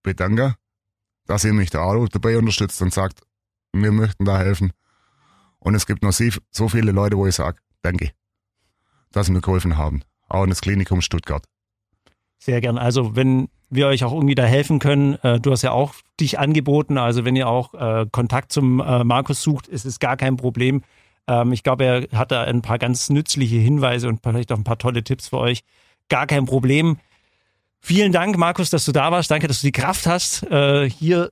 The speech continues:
Speaker 2: zu sein und jetzt dein, dein Mann zu stehen. <laughs> Das ist sehr gut. Und, ähm, wir wünschen dir auch noch ganz viel Glück auf deinem Weg und wir bleiben auf jeden Fall in Kontakt.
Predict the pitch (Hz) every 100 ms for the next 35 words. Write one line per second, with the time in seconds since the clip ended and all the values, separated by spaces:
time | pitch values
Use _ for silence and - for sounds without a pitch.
0 | - 175 170 156 139 175 - 135 147 -
1 | - 131 131 131 127 120 123 123 160 -
2 | 185 - 185 175 196 165 - - - -
3 | 160 175 180 - 143 143 135 151 147 160
4 | 156 156 - 147 139 135 131 131 123 127
5 | 139 165 - 143 117 139 131 - - 160
6 | - 160 151 170 - - 131 - 123 117
7 | 127 147 139 123 131 110 110 113 120 113
8 | 110 104 107 104 -